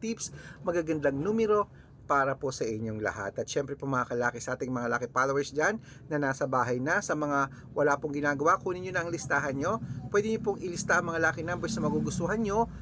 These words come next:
At pag nagustuhan nyo, ilaban nyo po ng tatlong araw bago nyo po bitawan at palitan mga kalaki.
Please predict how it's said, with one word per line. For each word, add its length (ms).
At 160
pag 160
nagustuhan 400
nyo, 240
ilaban 320
nyo 100
po 140
ng 160
tatlong 480
araw 320
bago 320
nyo 80
po 80
bitawan 480
at 160
palitan 320
mga 240
kalaki. 260